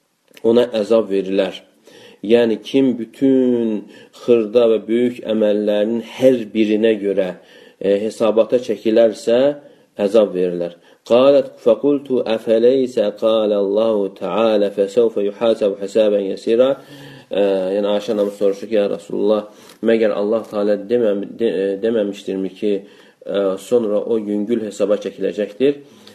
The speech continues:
Qalə leysə zəlikə bil hisab, vələkin zəlikəl ard. Yəni, o ayədə keçən hesab deyildir. Ayədə keçən ərzdir, yəni əməllərin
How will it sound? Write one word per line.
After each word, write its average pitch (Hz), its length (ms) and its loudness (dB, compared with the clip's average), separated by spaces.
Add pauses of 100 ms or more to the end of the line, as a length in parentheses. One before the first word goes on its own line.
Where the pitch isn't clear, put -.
(180)
Qalə 120 360 2
leysə 123 480 0
zəlikə 120 580 0
bil 110 120 0
hisab, 110 540 0 (380)
vələkin 110 640 2
zəlikəl 117 680 0
ard. - 320 2 (480)
Yəni, 104 340 0
o 117 80 2 (180)
ayədə 113 340 2
keçən 117 320 -2
hesab 110 420 -2
deyildir. 95 520 0 (480)
Ayədə 104 580 -2
keçən 123 500 -6
ərzdir, 101 640 0
yəni 98 240 0
əməllərin 104 640 0